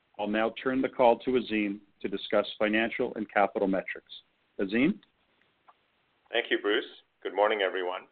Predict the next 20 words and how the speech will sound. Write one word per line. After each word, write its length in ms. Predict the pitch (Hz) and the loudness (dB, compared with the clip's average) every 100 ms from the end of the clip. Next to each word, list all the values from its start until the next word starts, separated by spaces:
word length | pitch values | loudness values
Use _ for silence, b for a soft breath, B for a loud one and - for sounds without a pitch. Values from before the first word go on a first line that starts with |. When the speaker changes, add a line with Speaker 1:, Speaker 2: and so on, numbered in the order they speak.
| _ _ _ _ _ _ _ _ - | _ _ _ _ _ _ _ _ 0
Speaker 2:
While 420 | 101 107 107 - - - | 6 8 8 4 -6 -8
A 120 | 117 | -6
D 160 | 135 135 104 | -4 2 6
R 300 | 101 101 - - _ _ _ | 8 6 0 -8 _ _ _
declined 540 | 101 - 98 98 98 - - | -12 -2 0 0 -2 -8 -6
only 280 | 101 104 101 - | -4 -4 -6 -2
four 160 | 101 104 | 0 2
point 200 | 104 98 - | 0 -4 -6
three 140 | - 104 | -12 -12
percent 480 | - - 90 85 - _ _ - | -12 -10 -8 -8 -10 _ _ -18
compared 380 | 92 - 95 92 | -14 -4 -4 -4
to 60 | |
the 140 | 92 - | -8 -4
second 300 | 98 - 92 - | -4 -4 -10 -4
quarter 300 | 95 87 87 | -4 -2 0
last 280 | 90 95 - - | 2 2 0 -10
year, 280 | 80 78 - _ _ _ _ _ _ - | -10 -12 -16 _ _ _ _ _ _ 0
covid-related 880 | 117 107 117 107 98 92 92 90 - - | 2 4 2 2 2 2 0 -4 -4 0
occupancy 560 | 101 - - 95 - 95 | 0 -2 -18 -18 -16 -14
declines 640 | 95 95 87 82 82 | -10 -6 -4 -6 -12